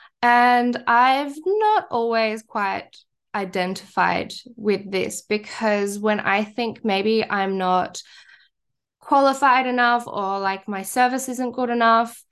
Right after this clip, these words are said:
um, I'm just like, "Yeah, maybe it's not, so let's change it." So I, you know, I have so much control over that feeling, um,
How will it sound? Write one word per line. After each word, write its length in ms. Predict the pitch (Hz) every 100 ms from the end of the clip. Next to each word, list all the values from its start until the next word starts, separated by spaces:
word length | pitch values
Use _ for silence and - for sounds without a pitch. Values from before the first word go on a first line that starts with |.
| _ _
um, 760 | - 226 214 214 208 208 208 208 _ _ _ _ _ _ _ _ _ _ _
I'm 200 | 226 220
just 180 | 226 226
like, 300 | 226 196 - - _ _ _
"Yeah, 160 | 294
maybe 280 | 220 226 233
it's 160 | 220 220
not, 320 | 233 208 -
so 160 | - 214
let's 260 | 214 -
change 340 | - 226 220 208
it." 160 | - - _ _ _ _ _ _
So 300 | - - 226
I, 800 | 214 208 208 208 - 220 220 -
you 180 | 220 226
know, 180 | 202 -
I 60 |
have 240 | 214 226 220
so 140 | 254
much 220 | 220 -
control 460 | - 220 214 214 226
over 400 | 190 180 180 -
that 240 | 196 175 -
feeling, 560 | - 175 - 247 349 - - - _ _ _ _ _ -
um, 680 | 208 202 196 196 208 208